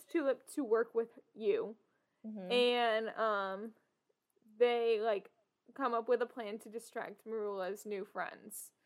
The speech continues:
Speaker 2: Mm-hmm.
Speaker 1: Um, and, oh, wait.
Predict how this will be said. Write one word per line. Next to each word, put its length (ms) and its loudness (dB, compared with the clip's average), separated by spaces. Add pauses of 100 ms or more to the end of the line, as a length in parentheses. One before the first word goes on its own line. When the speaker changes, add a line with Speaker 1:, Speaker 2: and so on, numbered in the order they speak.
Speaker 2:
Mm-hmm. 1040 -8
Speaker 1:
Um, 460 6 (1700)
and, 360 10 (480)
oh, 120 8
wait. 180 2